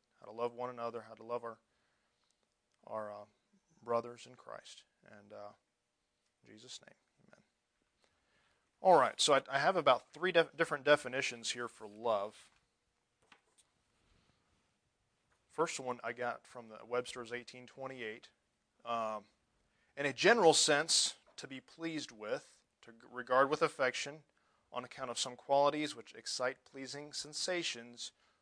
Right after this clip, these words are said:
or desire of gratification." And it gives several examples after that. Uh, and then I went to dic-, dictionary dot com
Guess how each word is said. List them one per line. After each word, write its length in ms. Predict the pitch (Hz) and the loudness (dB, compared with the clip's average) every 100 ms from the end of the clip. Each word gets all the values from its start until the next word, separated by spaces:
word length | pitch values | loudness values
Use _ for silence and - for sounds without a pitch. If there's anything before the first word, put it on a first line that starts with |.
| _ | _
or 120 | 143 | -2
desire 500 | 139 135 131 135 127 | 0 2 4 6 6
of 100 | 113 | 2
gratification." 800 | 113 113 107 110 - 123 120 123 120 _ _ _ _ _ _ _ _ _ | -4 -8 -8 -14 -14 -12 -10 -12 -16 _ _ _ _ _ _ _ _ _
And 100 | 113 | -20
it 140 | 107 | -16
gives 180 | 113 107 | -10 -6
several 380 | - 117 110 107 104 113 | -2 -4 -6 -14 -16 -18
examples 500 | 110 113 110 104 110 | -14 -12 -14 -10 -4
after 320 | 117 113 107 | -2 -4 -10
that. 240 | 98 101 - _ _ _ _ _ _ _ _ _ _ _ _ | -12 -12 -14 _ _ _ _ _ _ _ _ _ _ _ _
Uh, 80 | 131 | -2
and 100 | 139 | 2
then 80 | 208 | 2
I 40 | |
went 180 | 190 180 | 2 0
to 80 | 151 | -6
dic-, 300 | 151 - 156 | -6 -6 -4
dictionary 400 | 165 - 156 135 | -6 -6 -8 -4
dot 180 | 123 | -6
com 240 | - 127 | -6 -14